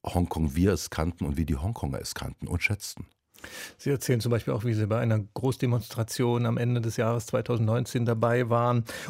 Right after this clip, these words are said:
Speaker 2: Und Sie erzählen eine Geschichte aus dem Widerstand in Hongkong, die ich nochmal besonders beeindruckend fand, die Dünkirchen-Geschichte. Vielleicht können Sie die mal kurz skizzieren, was da passiert ist.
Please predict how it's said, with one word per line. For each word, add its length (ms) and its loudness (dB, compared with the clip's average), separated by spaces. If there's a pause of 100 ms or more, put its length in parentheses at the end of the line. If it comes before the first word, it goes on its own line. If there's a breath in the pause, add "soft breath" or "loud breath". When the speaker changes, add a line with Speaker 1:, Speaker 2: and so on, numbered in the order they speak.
Speaker 2:
Und 220 6
Sie 100 2
erzählen 680 4
eine 260 6
Geschichte 640 2
aus 160 2
dem 180 4
Widerstand 440 4
in 100 4
Hongkong, 320 6
die 60 0
ich 100 -2
nochmal 260 6
besonders 440 4
beeindruckend 760 2
fand, 380 0
die 340 4
Dünkirchen-Geschichte. 1700 2
Vielleicht 260 2
können 140 2
Sie 140 2
die 80 0
mal 180 2
kurz 360 -2
skizzieren, 580 0
was 120 -4
da 140 -2
passiert 460 -8
ist. 280 -14